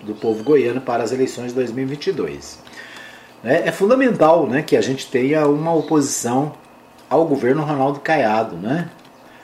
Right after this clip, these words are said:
É, essa adesão do M D B ao P S, ao, ao Democratas, né?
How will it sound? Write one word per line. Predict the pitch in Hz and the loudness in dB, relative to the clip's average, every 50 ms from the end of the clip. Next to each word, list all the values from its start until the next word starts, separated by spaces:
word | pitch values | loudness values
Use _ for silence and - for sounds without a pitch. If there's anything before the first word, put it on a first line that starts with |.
| - - - - - - | -20 -20 -20 -18 -12 -6
É, | 110 107 110 113 - - | -2 0 2 2 2 2
essa | 117 131 135 139 - 143 143 | 2 2 2 0 0 -2 0
adesão | - 127 143 139 139 143 131 - - 104 131 143 135 | 0 0 0 2 4 4 4 2 2 2 2 2 2
do | 127 127 131 | 4 4 4
M | 131 123 123 | 4 4 2
D | 113 110 113 110 | 0 0 0 -2
B | - - 95 98 95 95 95 - - - - - - - - - - - - - - - - - - - - - | 0 0 -2 -2 0 -2 -4 -6 -14 -20 -20 -20 -20 -20 -20 -20 -20 -20 -20 -20 -20 -20 -20 -20 -20 -20 -18 -10
ao | - 107 120 120 120 117 110 104 101 95 104 - - - - - | -6 -2 0 2 2 4 4 4 4 2 2 0 -2 -8 -6 -2
P | - 160 147 117 | 0 2 4 4
S, | 117 117 110 - - - - - | 2 0 -4 -8 -12 -12 -8 -6
ao, | 98 101 101 95 90 87 82 76 69 - - - - - - | -4 -2 -2 -2 -4 -6 -8 -10 -14 -18 -20 -20 -16 -12 -8
ao | - 98 101 | -8 -6 -4
Democratas, | 104 104 95 90 90 - 120 131 135 139 139 - - 87 73 - - - 98 | -2 -4 -4 -4 -6 -2 0 2 2 0 -2 -6 -10 -10 -10 -12 -14 -10 -4
né? | 113 147 170 175 | -4 -2 -2 -4